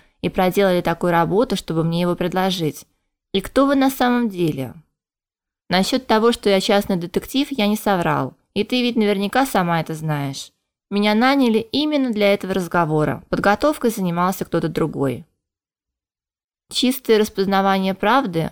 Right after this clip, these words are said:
отдельная способность. У меня это происходит немного иначе. Особенно, когда идёт игра с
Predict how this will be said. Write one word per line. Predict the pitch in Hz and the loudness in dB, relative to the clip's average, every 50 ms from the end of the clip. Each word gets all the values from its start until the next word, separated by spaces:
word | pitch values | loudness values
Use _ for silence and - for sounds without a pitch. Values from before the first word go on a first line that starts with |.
| _ - | _ -4
отдельная | 226 269 269 - - 254 240 196 165 151 147 151 | -4 -4 -4 -2 -2 0 0 0 0 0 -4 -6
способность. | - - - 151 147 - - 147 147 139 143 131 - - - _ _ - | -6 -4 -4 -4 -4 -4 -4 -4 -4 -4 -4 -8 -10 -12 -16 _ _ -4
У | - | -2
меня | 202 220 233 269 294 294 | 0 2 2 2 2 0
это | 285 269 247 233 | 0 0 -2 -2
происходит | - 208 202 208 - - - 233 226 220 214 | -2 -2 -2 -2 -2 0 2 4 4 4 2
немного | 202 196 190 190 190 180 190 196 | 0 -2 -2 -2 -2 0 0 0
иначе. | 185 180 165 151 139 135 - - - 131 131 - _ _ _ _ _ _ _ _ _ - | 0 0 0 -2 -2 -4 -8 -10 -12 -14 -18 -20 _ _ _ _ _ _ _ _ _ 0
Особенно, | 214 220 220 - - 294 254 277 262 254 247 | 0 0 0 0 -2 0 0 0 0 0 0
когда | 233 220 220 208 214 214 208 202 | 0 0 2 2 2 2 2 2
идёт | 196 190 190 - | 0 0 -2 -2
игра | 190 175 185 202 220 262 | -2 -2 0 0 0 0
с | 262 - - | -2 -6 -10